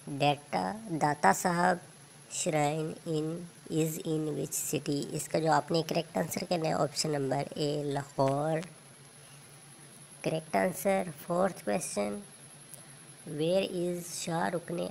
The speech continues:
आलम tomb? इसका जो आपने करेक्ट आंसर करना है ऑप्शन नंबर बी, मुल्तान। करेक्ट आंसर।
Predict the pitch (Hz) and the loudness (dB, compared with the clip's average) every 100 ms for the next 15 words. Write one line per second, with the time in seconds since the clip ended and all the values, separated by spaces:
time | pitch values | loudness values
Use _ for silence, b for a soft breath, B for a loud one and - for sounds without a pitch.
0 | - 156 147 160 170 175 - - 151 135 | -4 -2 -2 -2 -4 -8 -14 -2 0 2
1 | 131 135 - 147 - 151 143 143 156 156 | 0 -4 -8 -10 -4 0 0 0 -2 -2
2 | 156 160 180 170 - 175 180 165 170 160 | -2 -2 -2 -2 -4 -4 -4 -2 -4 -6
3 | - 156 139 131 143 143 139 147 147 143 | -6 -4 -2 -2 -4 -4 -10 -12 -8 -4
4 | 143 143 147 147 143 156 147 147 156 165 | -4 -2 0 0 0 0 0 2 0 -2
5 | 175 - - - - - - - - - | -6 -14 -20 -20 -20 -20 -20 -20 -20 -20
6 | - B B B B B - - 180 180 | -20 B B B B B -8 0 2 2
7 | 208 208 170 208 208 | 2 2 2 4 4